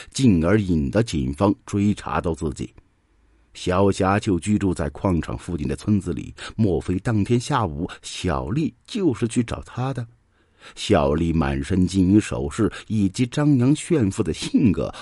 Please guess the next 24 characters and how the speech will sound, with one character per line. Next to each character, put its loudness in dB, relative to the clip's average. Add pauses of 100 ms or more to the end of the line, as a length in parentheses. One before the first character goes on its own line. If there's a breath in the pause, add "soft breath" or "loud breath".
会 4
不 2
会 2
引 2
起 -4
小 -6
霞 -4
眼 -2
红 0
呢？ 2 (640)
此 2
前 4
尸 0
检 6
中， 6
法 2
医 0
发 0
现 -2 (160 loud breath)
小 -2
丽 0
遇 -2
害 -2
前 2